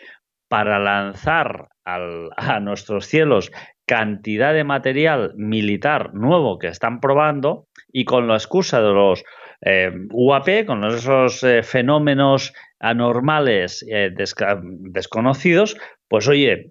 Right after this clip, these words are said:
eh, hay, en ese ca-, en ese saco cabe absolutamente todo, ¿no? Incluso el hecho de que, bueno, pues nosotros militares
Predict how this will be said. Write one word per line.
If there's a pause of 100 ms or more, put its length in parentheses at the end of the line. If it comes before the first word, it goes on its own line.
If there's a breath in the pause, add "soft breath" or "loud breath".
(160)
eh,
hay,
en
ese
ca-,
en
ese
saco
cabe
absolutamente
todo,
¿no? (260 loud breath)
Incluso
el
hecho
de
que,
bueno,
pues
nosotros
militares